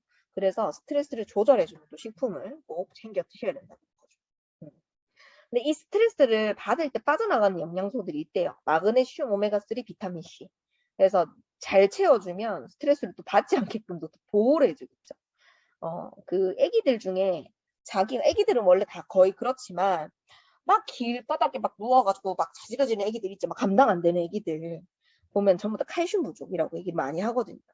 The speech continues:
그래서 어릴 때부터 잘 챙겨주시면 좋을 것 같고, 우리가 이제 막 좀 스트레스 풀려고 이제 술을 먹거나 커피를 막 마시죠. 피곤하거나 스트레스 받으면 막 담배를 피거나 하죠.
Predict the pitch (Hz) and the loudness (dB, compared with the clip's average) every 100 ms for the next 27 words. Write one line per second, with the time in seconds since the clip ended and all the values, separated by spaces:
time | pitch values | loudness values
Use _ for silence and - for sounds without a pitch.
0 | _ _ _ _ - 180 202 277 208 - | _ _ _ _ -6 0 4 4 4 -2
1 | - - 214 - - - 262 233 247 208 | -6 -4 -2 -2 -8 -14 -12 -10 -8 -8
2 | 175 180 165 - 165 170 165 - 220 143 | -8 -10 -10 -10 -6 -8 -8 0 2 2
3 | - - - - - - 254 262 226 202 | -2 -18 -18 -18 -18 -4 6 6 6 4
4 | 220 - 196 214 196 196 339 339 226 - | 2 0 -2 -2 -6 -8 -6 -6 -6 -2
5 | 269 262 185 185 - 320 196 - - - | 2 2 2 -4 -2 0 0 0 -4 -12
6 | - - 440 359 226 - 160 202 202 - | -4 0 0 0 -2 -2 -8 -8 -8 -12
7 | - _ _ 262 240 262 254 220 190 180 | -18 _ _ 0 6 8 8 6 4 0
8 | 165 - 240 240 202 202 170 139 - _ | -2 0 -2 -2 -6 -6 -6 -12 -20 _
9 | _ - - _ _ _ _ _ _ - | _ -20 -20 _ _ _ _ _ _ -20
10 | 180 156 - 185 185 - - 202 170 208 | -12 -10 -6 4 6 6 0 0 0 -2
11 | 214 - - | -4 -6 -8